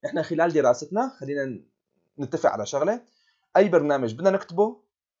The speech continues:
إذا دكتورنا ما حيعملنا الفحص على الكمبيوتر، فمعناتها لازم أتعود أنا على الورق. طيب شو بساوي؟ بداية بتعلم على الكمبيوتر، تعلمت على الكمبيوتر، طيب تمام، بعدين بنقلهم على الورق.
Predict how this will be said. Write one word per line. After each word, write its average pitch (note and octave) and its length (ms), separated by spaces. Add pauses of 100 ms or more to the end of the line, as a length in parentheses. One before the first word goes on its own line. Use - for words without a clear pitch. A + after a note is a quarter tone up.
(420)
إذا D3 220
دكتورنا C#3 640
ما D3+ 80
حيعملنا E3 340
الفحص - 300
على D#3 80
الكمبيوتر، F3 420
فمعناتها D3 380
لازم D3 180
أتعود D3 320
أنا A#2 120
على G#2+ 120
الورق. - 280 (100)
طيب G2 120
شو G3 100
بساوي؟ C3+ 460 (480)
بداية D#3+ 240
بتعلم G3+ 440
على F#3+ 80
الكمبيوتر، D#3 400
تعلمت D3+ 440
على D3 80
الكمبيوتر، C#3+ 300
طيب G#2 260
تمام، G#2+ 300
بعدين E3 220
بنقلهم D#3 300
على - 80
الورق. - 240